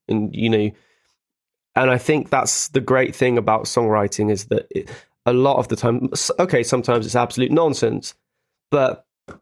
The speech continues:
for a lot of the writers that I know, everything is just, like, in real time, and you're writing about, you're writing about real things and real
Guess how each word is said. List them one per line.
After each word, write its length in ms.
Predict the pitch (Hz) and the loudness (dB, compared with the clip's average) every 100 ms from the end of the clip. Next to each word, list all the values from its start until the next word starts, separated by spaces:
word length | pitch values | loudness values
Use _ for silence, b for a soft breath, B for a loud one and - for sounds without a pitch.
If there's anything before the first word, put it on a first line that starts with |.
| _ _ _ - - | _ _ _ -20 -10
for 180 | - 135 | 0 2
a 60 | |
lot 120 | 139 | 4
of 80 | 143 | 2
the 60 | 135 | 2
writers 400 | 131 120 123 110 | 2 2 -2 0
that 100 | 104 | 0
I 140 | 127 | 2
know, 320 | 123 113 107 - _ - | 2 2 2 -2 _ -2
everything 400 | 127 123 135 120 | 0 0 2 0
is 120 | 110 | 0
just, 200 | 117 - | -2 0
like, 180 | 113 110 | 0 0
in 120 | 113 | 0
real 180 | 110 110 | 2 0
time, 340 | - 110 104 - _ _ | -2 -4 -4 -10 _ _
and 100 | 113 | 0
you're 100 | 123 | 2
writing 280 | 117 120 113 | 2 2 2
about, 440 | 117 113 107 107 - _ _ _ | 0 0 0 -2 -8 _ _ _
you're 100 | 117 | 0
writing 280 | 123 - 120 | 0 2 0
about 280 | 113 107 104 | 2 0 2
real 220 | 127 123 | 2 2
things 520 | 110 120 95 90 - - _ | 2 0 0 -8 -16 -20 _
and 300 | 101 98 101 _ _ _ _ _ - | -2 -2 -4 _ _ _ _ _ -6
real 440 | 107 120 113 110 | 0 2 2 -2